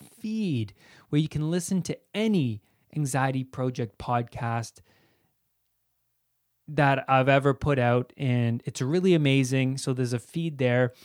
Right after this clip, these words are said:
It's, the podcast is also available on Spotify. So recently it went on Spotify, so you can listen to the podcast there.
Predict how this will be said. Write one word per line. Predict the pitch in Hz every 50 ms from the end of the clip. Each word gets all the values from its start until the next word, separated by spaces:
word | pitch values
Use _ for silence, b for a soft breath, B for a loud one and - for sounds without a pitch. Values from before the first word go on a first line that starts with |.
| B B B B
It's, | B 165 156 - - - - _ _ -
the | 180 165 175 170
podcast | 170 - - 175 214 226 - - 233 233 226 -
is | 175 156 151 - -
also | - 156 175 202 247 262 - - - 247 233
available | 220 165 143 147 151 170 202 208 185 127 131 123 123 131 139 - _ _
on | - - 139 139 143 139 139 143 143 143 143 131 _ -
Spotify. | - - - - - 123 143 185 226 - 156 - - 117 101 98 98 _ _ b b b b b b
So | - - 147 135 123
recently | 117 151 190 196 - - 185 175 170 170 170 170
it | - - 151 147 143 143 - _ _ _ _ _ _ _ _ _ _ _ _ _ _ _ - -
went | - 160 147 147
on | 139 135 131 123
Spotify, | - - - - 123 127 139 156 147 - 165 160 160 170
so | - - 135
you | 131
can | - 131 120 127
listen | 139 147 - - 156 131
to | 139 135
the | 131
podcast | - - - 131 127 123 - - 127 123 123 117 120 120 110
there. | 113 113 110 120 135 160 175 196 226 254